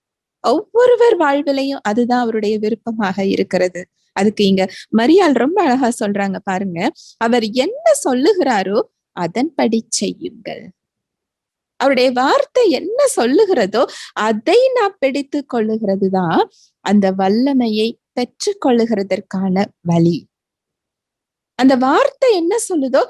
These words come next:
அதன்படி செய்யுங்கள். சொல்லிட்டு அடுத்த வசனம் பாருங்க. யூதர்கள் தங்களை சுத்திகரிக்கும்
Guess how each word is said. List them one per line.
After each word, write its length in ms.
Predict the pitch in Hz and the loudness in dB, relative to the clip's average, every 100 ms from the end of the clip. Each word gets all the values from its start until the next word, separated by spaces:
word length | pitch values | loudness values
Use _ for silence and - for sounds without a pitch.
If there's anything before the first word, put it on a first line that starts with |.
| - | -4
அதன்படி 560 | - 294 571 - 453 392 | -6 -4 -4 -2 0 0
செய்யுங்கள். 640 | 381 262 226 220 196 170 - _ _ _ _ - | -2 -4 -4 -6 -6 -8 -10 _ _ _ _ -12
சொல்லிட்டு 480 | 254 233 277 214 | -6 -4 -2 -2
அடுத்த 300 | 254 226 339 | 0 0 0
வசனம் 360 | 339 233 226 208 | 0 0 -2 -2
பாருங்க. 380 | 185 170 170 165 277 - _ _ _ _ _ _ _ _ _ _ | -4 -4 -4 -2 -2 -4 _ _ _ _ _ _ _ _ _ _
யூதர்கள் 680 | 233 302 427 359 254 220 170 349 _ _ _ _ _ | 0 2 4 2 0 -2 -2 -4 _ _ _ _ _
தங்களை 380 | - 269 269 269 | -4 0 0 0
சுத்திகரிக்கும் 1040 | 285 359 370 - 480 415 285 262 - 269 | -2 -4 -6 0 0 0 -2 -4 -4 -2